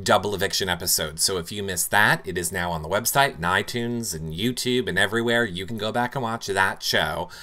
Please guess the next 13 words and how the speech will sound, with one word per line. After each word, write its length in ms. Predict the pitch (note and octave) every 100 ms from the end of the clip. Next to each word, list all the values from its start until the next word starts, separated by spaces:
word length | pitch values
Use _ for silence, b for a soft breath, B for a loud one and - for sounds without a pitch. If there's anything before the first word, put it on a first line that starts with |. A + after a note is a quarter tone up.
| B B -
uh, 180 | G2 F#2
to 180 | -
get 180 | F#2+ F2+
the 80 | F#2
reactions 920 | E2+ C#3 D3+ - D3 A#2+ A2 A2 -
from, 580 | - - A#2 G#2 G2 F#2+ -
uh, 260 | F#2+ F2 F2
what 160 | F#2+
happened 580 | - F#2+ E2+ F#2+ F2+ F2+ -
after 380 | F#2 G2 G2+
the 80 | F2+
double 300 | F2+ F2 F2
eviction. 640 | E2 F2 - F2+ E2+ E2